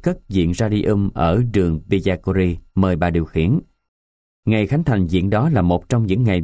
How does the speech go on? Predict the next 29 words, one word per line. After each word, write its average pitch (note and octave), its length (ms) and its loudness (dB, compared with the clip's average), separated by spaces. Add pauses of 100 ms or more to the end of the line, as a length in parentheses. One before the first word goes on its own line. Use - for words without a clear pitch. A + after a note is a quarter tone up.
vui A#2 160 2
nhất E3+ 220 2
của G#2 120 0
bà, F#2 340 0 (280)
vì G#2 200 2
thấy A2+ 300 -2
cái D3+ 100 -2
mộng F2+ 240 0
của A2 200 -2
chồng E2+ 200 0
đã F2 120 -2
thực F2 160 -4
hiện F2 220 0
được. F2 220 0 (440)
Nhưng C3 260 2
vừa F#2 140 2
cất D#3+ 200 -4
xong A2 340 -2
thì F2 220 0
đại D#2 200 0
chiến G#2+ 180 -2
thứ C3 100 0
nhất D3 280 0
bùng E2+ 220 0
nổ. E2+ 300 0 (840)
Bà G2+ 200 2
xin A#2 200 0
nhập F#2+ 180 0
ngũ, G2 360 0